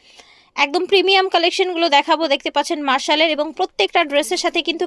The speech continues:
ক্যাটালগ থাকবে। আপনারা যখন এগুলো পারচেজ করবেন প্রত্যেকটার সাথে ইন্ডিভিজুয়াল কিন্তু ক্যাটালগ পেয়ে যাবেন। স্বপ্নের সাজ ভিডিওর স্ক্রিনে দেয়া নাম্বারে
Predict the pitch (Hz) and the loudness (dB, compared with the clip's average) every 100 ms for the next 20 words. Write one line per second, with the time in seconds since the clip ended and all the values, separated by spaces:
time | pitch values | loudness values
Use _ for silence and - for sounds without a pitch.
0 | 285 269 294 302 240 302 269 302 - 277 | -2 -2 0 -2 0 -2 0 0 0 -2
1 | 254 262 302 277 269 294 269 320 - 302 | 0 -2 0 -2 -2 -2 -2 -2 -4 -2
2 | 277 349 277 - 277 - 294 311 285 370 | -2 0 -2 -2 -4 -4 -4 -2 0 0
3 | - - - - 311 339 339 349 349 311 | -2 -16 -18 -2 0 2 4 2 2 2
4 | 311 311 320 415 - 269 277 277 - 269 | 0 -4 -2 -2 0 -2 0 -4 -4 -2
5 | 233 208 170 - - - - - 294 359 | -2 -2 -8 -14 -20 -20 -8 -2 -2 2
6 | 339 349 320 285 311 - - _ _ _ | 0 2 0 2 0 -4 -16 _ _ _
7 | _ - 285 294 - 302 294 311 320 302 | _ -4 0 0 -2 -4 0 2 2 0
8 | 302 311 | 0 -2